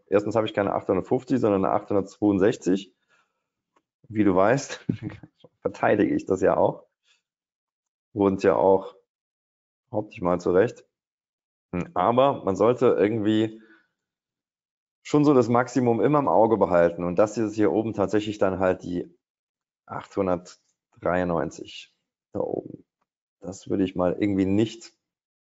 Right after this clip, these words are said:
so einfach abtun. Dass wir aber eher runter als rauf gehen, für meine Begriffe relativ, liegt relativ gut auf der Hand.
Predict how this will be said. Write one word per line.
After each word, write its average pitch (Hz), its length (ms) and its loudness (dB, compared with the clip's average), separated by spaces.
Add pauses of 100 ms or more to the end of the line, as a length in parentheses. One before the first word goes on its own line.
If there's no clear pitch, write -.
(1160)
so 101 240 2
einfach 98 680 0
abtun. 90 520 -6
Dass 117 260 -2
wir 104 160 4
aber 95 360 2
eher 104 160 4
runter 104 400 -2
als - 320 -8 (140)
rauf 107 320 0
gehen, 95 360 0 (920)
für 87 100 -12
meine 92 240 -2
Begriffe 92 460 -4
relativ, 92 580 -2 (1600)
liegt 98 260 -6
relativ 87 400 -2
gut 101 160 -2
auf - 120 -4
der 82 120 -6
Hand. 104 320 -6